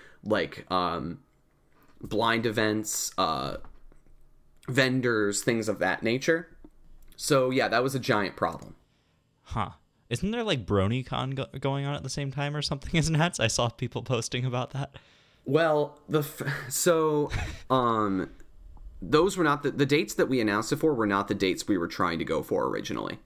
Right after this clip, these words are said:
Speaker 2: Okay.
Speaker 1: We were originally trying to go for the twenty-fifth to the twenty-eighth of July.
Speaker 2: So this, the city of Baltimore probably wasn't, like, booking everything for BronyCon.
Speaker 1: No, because it was the twenty-fifth of July that they,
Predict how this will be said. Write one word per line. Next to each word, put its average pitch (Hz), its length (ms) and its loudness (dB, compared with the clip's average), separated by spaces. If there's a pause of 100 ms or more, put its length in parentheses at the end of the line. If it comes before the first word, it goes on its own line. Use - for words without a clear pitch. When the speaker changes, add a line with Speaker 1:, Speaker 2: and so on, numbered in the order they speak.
Speaker 2:
Okay. 95 340 0 (720)
Speaker 1:
We 113 140 4
were 110 180 2
originally 135 480 2
trying 117 180 0
to 104 60 2
go 101 120 4
for 98 120 -2
the 92 60 0
twenty-fifth 95 600 0
to 92 80 -2
the 85 60 0
twenty-eighth 80 480 -4
of 78 80 -6
July. - 400 -10 (460)
Speaker 2:
So 110 200 0
this, 101 280 2
the 110 180 -2
city 120 280 4
of 101 120 0
Baltimore 92 460 0
probably 92 340 2
wasn't, 90 380 -2
like, 90 260 -4
booking 95 340 -2
everything 87 440 -4
for 87 120 -6
BronyCon. 87 680 -8 (580)
Speaker 1:
No, 104 260 0 (680)
because 113 240 2
it 113 40 2
was 107 120 0
the 104 80 -4
twenty-fifth 139 540 2
of 107 80 -2
July 92 400 0
that 90 140 -8
they, 98 140 -2